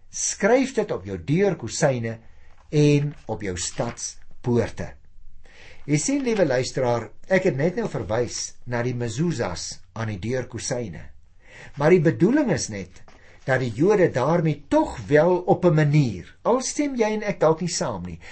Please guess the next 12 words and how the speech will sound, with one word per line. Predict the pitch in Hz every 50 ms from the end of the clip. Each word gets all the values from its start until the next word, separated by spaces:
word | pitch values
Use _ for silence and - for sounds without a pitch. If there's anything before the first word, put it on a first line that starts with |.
| - -
maar | - 120 127 127
op | 117 - -
'n | 120 104
manier | 107 107 117 135 165 185 202 214 196 143 113
daarmee | 101 95 135 147 190 220 233 226 190 175 147 139 139 139
probeer | - - 147 139 117 87 87 127 117 117 117 101 92
het | 90 87 85 - - - - - - - - - - - - - - - 135
om | 120 110
regtig | 98 107 135 165 165 - - 143 123 - - - - - - -
getrou | 147 - - 175 180 165 131
te | - - 87
wees, | 95 95 92 85 - -